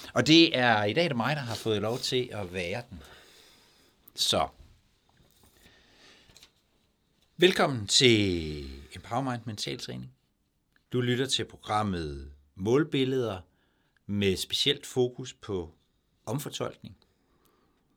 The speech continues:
Og, øh, her inden programmet starter, så kan du med fordel tænke på en situation, hvor du typisk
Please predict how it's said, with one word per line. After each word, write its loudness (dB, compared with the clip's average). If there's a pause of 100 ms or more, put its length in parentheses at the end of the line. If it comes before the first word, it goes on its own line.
(560)
Og, -10
øh, -12 (1400)
her -4
inden 4
programmet -6
starter, -6
så -8
kan -14
du -8
med -6
fordel -2 (680)
tænke 2
på 0
en -6
situation, -2 (960)
hvor -2
du -4
typisk -6